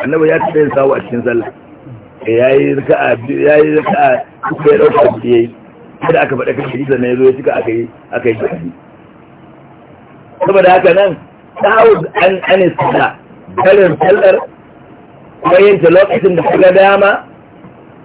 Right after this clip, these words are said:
ko kuma ma, wato yin ta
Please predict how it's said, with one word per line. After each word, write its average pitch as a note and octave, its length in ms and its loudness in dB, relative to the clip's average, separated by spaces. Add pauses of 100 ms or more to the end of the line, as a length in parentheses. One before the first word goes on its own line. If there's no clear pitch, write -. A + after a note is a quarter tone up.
(280)
ko G3+ 200 2
kuma G#3 280 2
ma, G3+ 340 2 (220)
wato C#3+ 400 2
yin F#3 340 2
ta - 300 -4